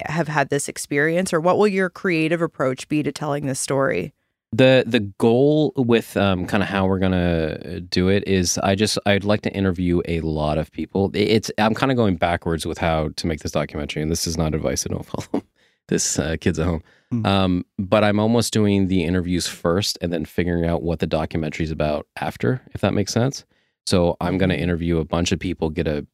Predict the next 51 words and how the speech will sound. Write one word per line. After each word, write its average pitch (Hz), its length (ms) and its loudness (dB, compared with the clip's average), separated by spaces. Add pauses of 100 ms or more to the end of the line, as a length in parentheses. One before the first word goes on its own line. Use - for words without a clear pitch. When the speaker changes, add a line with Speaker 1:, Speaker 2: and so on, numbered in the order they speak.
(340)
Speaker 2:
a 80 180 -2
baseline 98 560 2
understanding 87 480 0
of, 78 80 -4
like, 82 200 0
okay, 80 200 -4
where 78 360 0
are 104 60 4
we 92 200 2
at? 80 280 0
What 85 220 0
is 85 140 -2
the - 80 -4
biggest 80 600 -2
kind 156 180 -2
of - 80 -8
thing? 131 420 0 (680)
Um, 82 440 -2 (300)
and, 135 240 6
and 135 120 0
actually, 127 260 2
in 104 60 2
a 98 40 2
really 113 200 4
simple 120 280 0
way, 92 240 2
I 85 120 -4
can 92 100 -2
almost 87 240 0
tell 90 140 0
you 85 80 2
that, 80 140 0
like, 80 300 -2
I 87 100 0
have 87 200 0
the - 80 -12
first - 520 0
and 98 120 -2
second 95 380 -2
act 87 340 -6
planned. 92 480 -2 (480)
The 90 100 -2
third 90 300 2
act 87 240 0
will 87 80 -4
be 87 120 -4
dictated 80 460 -4
by 76 160 -2
who 78 160 -2
I 76 60 -2
interview, 69 380 -6